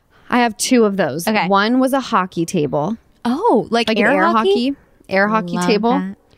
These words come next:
Speaker 2: Okay.
Speaker 1: The other one was I wanted this baby doll crib from F A O Schwartz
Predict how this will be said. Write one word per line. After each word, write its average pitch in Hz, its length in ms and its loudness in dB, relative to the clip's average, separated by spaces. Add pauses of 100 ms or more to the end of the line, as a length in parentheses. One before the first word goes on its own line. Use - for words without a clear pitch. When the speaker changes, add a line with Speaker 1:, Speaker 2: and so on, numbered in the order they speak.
(100)
Speaker 2:
Okay. 185 200 -12
Speaker 1:
The 233 160 2
other 233 260 0
one 226 400 -2
was 196 520 0
I 190 120 0
wanted 196 400 -2
this 196 260 -4
baby 180 480 -2
doll 196 220 0
crib 208 420 -2
from 170 460 -4 (220)
F 180 160 -4
A 180 140 -2
O 175 60 -2
Schwartz 175 600 -6